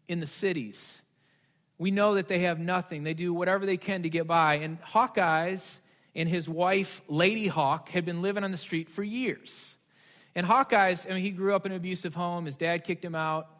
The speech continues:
at an early age, and he's lived on the streets as long as he can remember. He and his wife live in a tent in s-,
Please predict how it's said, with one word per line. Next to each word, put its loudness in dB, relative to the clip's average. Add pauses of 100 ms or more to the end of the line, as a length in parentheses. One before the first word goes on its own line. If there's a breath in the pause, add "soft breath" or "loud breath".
at -6
an -10
early -4
age, -2
and -8
he's -6
lived -2
on -4
the -8
streets -10
as -8
long -4
as -8
he -8
can -8
remember. -8
He -6
and -4
his -6
wife -4
live -2
in -10
a -4
tent -6 (640 loud breath)
in -2
s-, -14